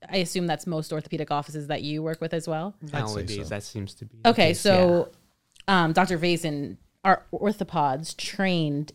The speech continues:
Speaker 1: in interpreting simple X-rays? Is that part of your training as a, you know, medical professional?
Speaker 2: Absolutely. We, we, uh, are trained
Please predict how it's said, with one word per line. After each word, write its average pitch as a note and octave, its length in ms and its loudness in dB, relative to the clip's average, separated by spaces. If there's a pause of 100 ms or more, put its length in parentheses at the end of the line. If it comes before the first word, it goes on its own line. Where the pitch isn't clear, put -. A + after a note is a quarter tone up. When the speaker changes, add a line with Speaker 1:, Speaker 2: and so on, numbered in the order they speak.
Speaker 1:
in D#3 680 0 (800)
interpreting F3+ 520 2
simple D#3 400 -4
X-rays? D3 480 -6
Is E3 80 -4
that E3+ 160 0
part F3 180 -2
of D#3 140 0
your E3 200 -2
training D#3+ 420 -4
as D3+ 180 -6
a, D3+ 340 -6
you A3+ 120 -6
know, E3+ 100 -6
medical D3+ 240 -10
professional? - 640 -16 (300)
Speaker 2:
Absolutely. A#2 680 4
We, B2 200 0
we, B2 320 2
uh, A#2 200 2
are A2 160 2
trained A2+ 560 0